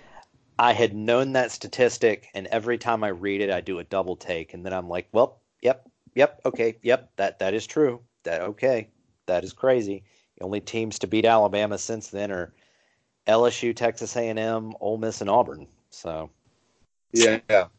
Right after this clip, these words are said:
Speaker 2: exactly. That's pretty stunning. And so hopefully, and, uh, I, Nick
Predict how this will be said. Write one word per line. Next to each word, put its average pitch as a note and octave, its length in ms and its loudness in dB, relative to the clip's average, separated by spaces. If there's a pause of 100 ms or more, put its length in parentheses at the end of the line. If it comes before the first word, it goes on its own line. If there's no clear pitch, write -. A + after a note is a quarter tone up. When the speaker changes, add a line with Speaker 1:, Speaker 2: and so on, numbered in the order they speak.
Speaker 2:
exactly. G2 720 0
That's G2+ 200 0
pretty A2 240 0
stunning. G2 520 0
And F2 100 -10
so G2 280 -2 (340)
hopefully, C3 580 4 (180)
and, A#2+ 380 0
uh, A2+ 180 0
I, A2 140 -2
Nick C3 220 -4